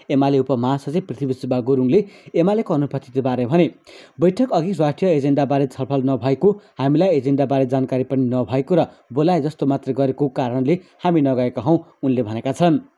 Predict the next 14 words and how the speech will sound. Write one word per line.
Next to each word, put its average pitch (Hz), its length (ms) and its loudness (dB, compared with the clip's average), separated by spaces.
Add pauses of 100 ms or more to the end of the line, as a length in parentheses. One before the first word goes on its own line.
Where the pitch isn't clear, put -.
(300)
यति 139 200 0
धेरै 185 240 0
चर्चित 190 460 -2
र 233 120 2
विवादित 151 480 0
बन्न 143 260 2
पुगेको 139 520 0
एमसिसी 151 440 -2
आखिर 139 280 -2
के - 140 -2
हो 147 120 2
त? 175 80 0 (420)
विकासशील 143 440 -2
देशहरूलाई, 135 520 2